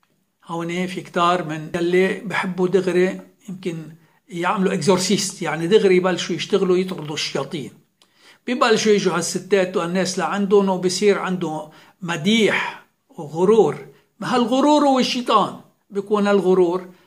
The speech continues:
فلت من شي واحد مسكون، لا سمح الله، في حين حدا مسكون ودخل بهالشخص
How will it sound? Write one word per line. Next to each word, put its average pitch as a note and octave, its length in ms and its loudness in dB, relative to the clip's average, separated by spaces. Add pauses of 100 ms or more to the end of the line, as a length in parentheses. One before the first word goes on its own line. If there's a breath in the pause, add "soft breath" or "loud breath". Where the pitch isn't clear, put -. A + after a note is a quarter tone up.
(120)
فلت F#3 400 0
من F#3 100 -2
شي F#3 160 -2
واحد F3+ 380 0
مسكون، D#3+ 480 -6 (180)
لا G3+ 320 2
سمح D#3+ 420 -2
الله، C#3+ 220 -6
في D3+ 180 -8
حين E3 340 -8 (300 loud breath)
حدا F3 300 -6
مسكون F3+ 440 -6
ودخل F#3 500 2
بهالشخص - 1300 -4